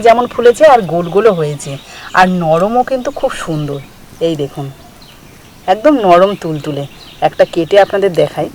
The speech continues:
ভেতরটাও দেখুন খুব সুন্দর কুক হয়েছে, আর ওপরটা একদম সফট, দেখুন একদম স্পঞ্জের মতো। খেতে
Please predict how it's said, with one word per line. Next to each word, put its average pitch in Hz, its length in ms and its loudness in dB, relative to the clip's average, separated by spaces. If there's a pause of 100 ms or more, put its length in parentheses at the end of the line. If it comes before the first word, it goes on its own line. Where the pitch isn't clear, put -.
(2000)
ভেতরটাও 185 540 2
দেখুন 208 180 2 (120)
খুব 285 120 -8 (120)
সুন্দর 185 280 0 (100)
কুক 220 220 2
হয়েছে, 233 260 4 (420)
আর 170 160 4
ওপরটা 175 360 -2 (120)
একদম 208 240 -4 (160)
সফট, - 320 2 (1500)
দেখুন 143 220 -12 (580)
একদম 208 240 -4
স্পঞ্জের 185 600 2
মতো। 139 200 -8 (1200)
খেতে 208 240 0